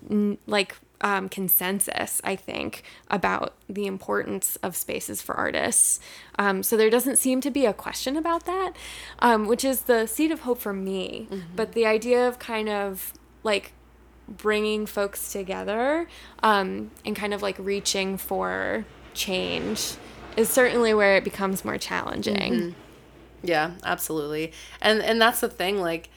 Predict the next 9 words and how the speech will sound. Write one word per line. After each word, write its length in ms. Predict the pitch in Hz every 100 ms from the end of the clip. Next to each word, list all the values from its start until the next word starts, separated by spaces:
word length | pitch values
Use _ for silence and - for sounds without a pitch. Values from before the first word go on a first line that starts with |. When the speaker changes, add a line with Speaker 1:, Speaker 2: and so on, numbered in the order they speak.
| - - - -
Speaker 2:
it, 200 | 208 -
it's 400 | 147 160 170 196
such 260 | - 214 -
a, 320 | 185 180 185 - - - - - - -
it's 140 | 233
such 200 | 233 226
a 60 | 240
big 680 | 180 - 185 175 170 202 202
issue 560 | - 175 - 180 196